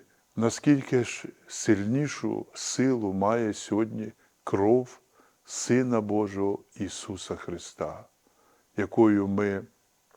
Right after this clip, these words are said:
з вами сьогодні покриті, завдяки Його великій ціні, яку Він заплатив за кожного з нас, взявши на себе, як пасхальний агнець,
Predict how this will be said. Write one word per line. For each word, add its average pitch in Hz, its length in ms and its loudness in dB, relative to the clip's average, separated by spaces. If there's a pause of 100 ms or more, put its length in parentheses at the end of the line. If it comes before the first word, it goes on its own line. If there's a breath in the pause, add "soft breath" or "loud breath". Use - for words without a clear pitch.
(300)
з 113 160 0
вами 104 360 4
сьогодні 95 400 -4
покриті, 107 800 -2 (760 soft breath)
завдяки 117 880 4
Його 110 640 4
великій 120 600 4
ціні, 127 600 0
яку 104 380 0
Він 104 180 -2
заплатив 98 680 0
за 92 180 -2
кожного 139 520 0
з 107 120 -10
нас, 98 460 -4 (720 soft breath)
взявши 117 580 2
на 110 160 0
себе, 107 760 -2 (720)
як 104 200 -2
пасхальний 127 800 0
агнець, 95 840 -2